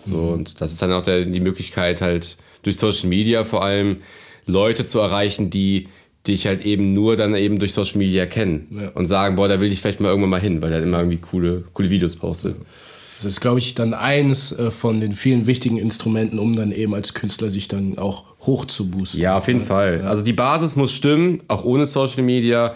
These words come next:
Speaker 2: Ja.
Speaker 1: aber dann versuchen natürlich über Social Media, ähm, ne, das, was sich künstlerisch ausmacht, auch zu vermarkten und zu präsentieren und damit Leute halt auch sehen können, „Ey,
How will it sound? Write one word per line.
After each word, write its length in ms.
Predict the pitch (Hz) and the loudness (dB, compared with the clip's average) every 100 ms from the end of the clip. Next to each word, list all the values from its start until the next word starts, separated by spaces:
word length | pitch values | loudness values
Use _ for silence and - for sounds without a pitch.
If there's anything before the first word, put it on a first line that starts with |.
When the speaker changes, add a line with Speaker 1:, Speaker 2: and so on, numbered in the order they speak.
| - - | -10 -16
Speaker 2:
Ja. 120 | 107 90 | -12 -2
Speaker 1:
aber 200 | 98 104 | 0 2
dann 320 | 110 117 117 | 2 2 2
versuchen 460 | 110 95 113 113 | 0 0 0 2
natürlich 340 | 107 101 110 101 | 0 0 -4 -2
über 160 | 98 | -2
Social 360 | 98 107 101 101 | 0 0 -2 0
Media, 680 | 98 104 98 95 95 92 87 - - - - _ - | 0 0 2 2 4 2 -2 -12 -20 -20 -20 _ -2
ähm, 540 | 95 92 90 85 - | 0 2 2 0 -2
ne, 180 | - 101 | -2 -2
das, 340 | 87 117 110 - | 0 -2 -2 0
was 200 | 107 - | 0 0
sich 180 | 104 | -4
künstlerisch 600 | - 113 110 107 98 95 | 0 0 2 0 0 0
ausmacht, 680 | 90 104 104 - 101 98 - | 0 2 2 0 0 0 -2
auch 120 | - 92 | -4 -4
zu 120 | 92 | -6
vermarkten 600 | - 87 90 95 - 92 | -2 0 2 0 0 -2
und 120 | 82 | -2
zu 100 | 87 | -4
präsentieren 760 | - 90 87 82 104 104 101 92 | -4 -2 -2 -2 2 2 2 2
und 220 | 85 82 - - - | 0 -2 -10 -20 -6
damit 240 | 92 95 | 0 2
Leute 260 | 92 101 110 | 2 2 0
halt 140 | 95 85 | -2 -2
auch 100 | 90 | -2
sehen 360 | 90 98 98 | 0 2 2
können, 320 | 95 95 92 | 0 0 0
„Ey, 500 | 90 92 104 98 78 | 0 0 2 2 0